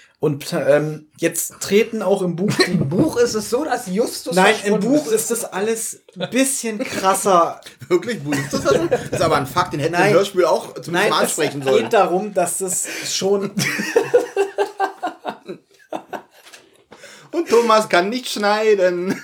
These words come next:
Speaker 1: Nee, weil ihr, das Ding ist, dass ihr mich nervös macht und dann weiß ich nicht mehr, was ich erzählen soll.
Speaker 2: Nein, das ist
Speaker 1: Okay.
Speaker 2: doch nicht so schlimm.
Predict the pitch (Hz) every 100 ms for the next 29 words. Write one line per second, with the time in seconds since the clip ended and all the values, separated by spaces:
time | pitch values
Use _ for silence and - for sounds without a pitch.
0 | - - - 202 208 190 190 196 208 185
1 | 175 - - 247 247 214 - _ 185 180
2 | - _ - _ _ - 165 196 190 185
3 | 170 160 233 175 175 185 170 175 170 175
4 | 180 180 180 170 165 165 - 214 165 156
5 | 143 151 170 175 185 170 147 143